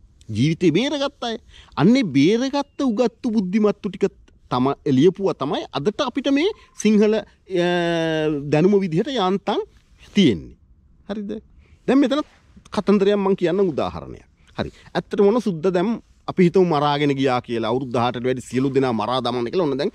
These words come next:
වෙල්ලස්සට ගිහිල්ලා සුද්දෝ හමුදාව ගිහිල්ලා හොෝගාලා මරාගෙන, මරාගෙන යනවා. එතකොට දැන් කැලේ යනවා කවුරු හරි හැංගෙන්න. අපි නිකන් කැලේ හිතන්නකෝ, දැන් ඔයාලා යාල විල්පත්තු ගිහිල්ලා තියෙන. ඔයාලා හිතන්න යාල හරි විල්පත්තු හරි දැන් ඔලුවට මවා ගන්න. හරිද? ඔන්න දැන් කැලේ ගිහිල්ලා හැංගිලා ඉන්න කොහේ හරි ගහක්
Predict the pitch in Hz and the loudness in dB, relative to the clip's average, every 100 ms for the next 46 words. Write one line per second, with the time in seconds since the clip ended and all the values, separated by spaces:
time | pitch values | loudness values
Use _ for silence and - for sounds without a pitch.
0 | - 113 123 123 - 110 107 147 156 120 | -6 0 0 0 -4 -6 -4 -2 -2 -4
1 | 113 123 107 113 110 107 107 156 226 - | -2 -2 0 -2 -2 -2 -4 -6 -6 -8
2 | - 131 160 208 170 147 254 214 160 156 | -6 4 6 6 4 0 -2 -2 -2 0
3 | 160 135 135 170 180 95 73 _ _ - | 0 0 0 0 0 -2 -6 _ _ -20
4 | _ - - - 175 180 - 214 185 208 | _ -20 -16 0 0 2 0 0 2 4
5 | 233 208 262 339 - _ _ _ 175 175 | 2 2 0 -2 -8 _ _ _ 0 2
6 | 170 175 285 - - 156 151 110 90 95 | 4 2 -2 -12 -6 -2 0 0 -2 -6
7 | 151 131 135 131 147 165 170 165 185 185 | -6 -4 -2 -2 -2 2 2 2 0 0
8 | 170 156 143 151 139 123 139 151 156 165 | 0 0 0 0 0 0 0 0 0 -4
9 | - 156 151 151 143 147 131 131 123 156 | -4 -2 0 0 0 -2 0 -2 -2 0
10 | 135 117 123 127 139 127 131 - 139 190 | 0 0 -2 -2 -2 -4 -4 -4 0 0
11 | 151 151 143 143 151 117 92 87 71 64 | 0 -2 -2 -2 -2 -2 -4 -6 -12 -8
12 | 107 165 - - - - - - 151 214 | -8 -8 -10 -16 -20 -20 -6 0 2 2
13 | 180 185 180 208 226 175 170 165 151 165 | 2 4 4 2 0 2 2 0 0 0
14 | 214 151 151 135 120 | 0 0 0 -2 -4